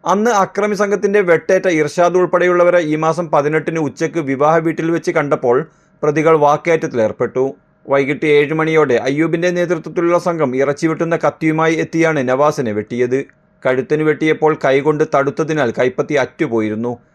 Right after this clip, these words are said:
പ്രദേശവാസികളായ മാജിദ്, അബ്ദുൽ ജലീൽ എന്നിവരുടെ വീട്ടിലെത്തി ഇവരെ വെട്ടാൻ ശ്രമിച്ചെങ്കിലും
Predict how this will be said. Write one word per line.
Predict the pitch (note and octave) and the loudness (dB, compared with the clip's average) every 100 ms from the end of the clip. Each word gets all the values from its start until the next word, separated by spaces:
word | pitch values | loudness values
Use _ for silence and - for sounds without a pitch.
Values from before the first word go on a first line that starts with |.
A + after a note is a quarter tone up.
| _ _ E3+ | _ _ 0
പ്രദേശവാസികളായ | F3 G3+ G#3+ G#3+ G#3 G#3 G#3 G#3 | 2 2 4 2 2 2 2 2
മാജിദ്, | G3 D#3 D#3+ D#3 E3+ F3+ | 2 0 0 0 2 2
അബ്ദുൽ | D3 C3+ D#3+ | 2 -2 -2
ജലീൽ | E3 E3 E3+ | -2 0 -2
എന്നിവരുടെ | E3 E3 E3 | -2 -2 -2
വീട്ടിലെത്തി | D3+ C#3+ D3 D3+ C#3 | -2 -4 0 0 0
ഇവരെ | B2+ B2+ C#3+ | -4 0 0
വെട്ടാൻ | C#3 B2+ D3+ D3+ | 0 0 -2 -4
ശ്രമിച്ചെങ്കിലും | D#3 D#3 D#3 D3+ C3 | -6 -6 -6 -4 -4